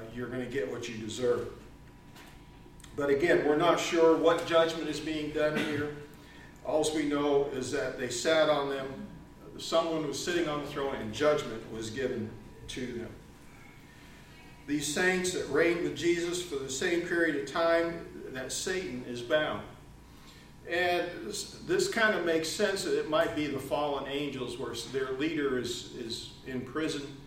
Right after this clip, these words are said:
uh, kind of put away out of, out of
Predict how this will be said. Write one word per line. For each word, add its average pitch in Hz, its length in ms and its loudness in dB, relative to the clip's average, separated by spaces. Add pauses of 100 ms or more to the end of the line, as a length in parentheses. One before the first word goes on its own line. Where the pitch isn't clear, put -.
(640)
uh, 113 240 -8
kind 139 220 -4
of - 80 -6 (240)
put 143 240 2
away 143 380 4
out 135 160 2
of, 131 220 -6
out 123 200 0
of - 200 -6